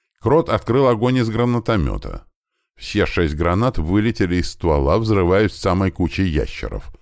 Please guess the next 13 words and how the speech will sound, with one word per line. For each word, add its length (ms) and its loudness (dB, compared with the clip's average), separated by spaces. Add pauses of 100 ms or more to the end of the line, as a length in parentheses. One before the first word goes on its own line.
(600)
которые 440 -2
бегали 460 0
либо 280 -2
просто 360 -4
стояли 420 2
возле 340 0
здания. 580 -8 (1600)
Остановились 800 2
мы 140 2
метрах 360 0
пятидесяти 760 -6
от 160 -8
стены. 480 -10